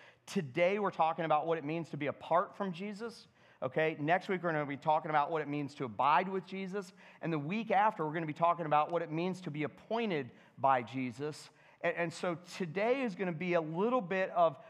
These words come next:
a day where I, I believe the Holy Spirit is asking all of us, myself included, to pause for a moment and get a bit introspective. Some of you are gonna be like, "I don't like that." Some of you are gonna be like, "Man, this is kinda negative.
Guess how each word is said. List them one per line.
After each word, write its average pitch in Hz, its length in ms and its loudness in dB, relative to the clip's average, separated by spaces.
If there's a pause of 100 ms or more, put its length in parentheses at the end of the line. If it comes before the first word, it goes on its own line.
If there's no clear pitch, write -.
(160)
a 165 120 4
day 170 400 0
where 160 420 2 (220)
I, 170 220 4
I - 20 6
believe 208 280 -4
the 147 80 0
Holy 165 240 -2
Spirit 160 280 -4
is 127 180 -8
asking 156 640 0
all 147 260 4
of 165 120 4
us, 165 160 0
myself 156 420 0
included, 135 520 -2 (360)
to 185 140 -2
pause 180 560 2 (120)
for 165 120 2
a 151 40 2
moment 143 420 2
and 156 200 -4
get 226 140 0
a 220 40 -2
bit 165 220 -2
introspective. 135 840 -4 (680)
Some 180 100 2
of 185 100 2
you 170 40 0
are 160 40 0
gonna 160 80 0
be 143 140 0
like, 123 260 2
"I 113 60 -2
don't 113 140 -4
like 104 220 -4
that." - 180 -10 (540)
Some 170 140 0
of 170 60 2
you 160 80 0
are - 20 -2
gonna 151 120 2
be 143 140 0
like, 131 180 2
"Man, 147 240 0
this 160 100 -4
is - 60 -18
kinda 143 260 0
negative. 120 540 -2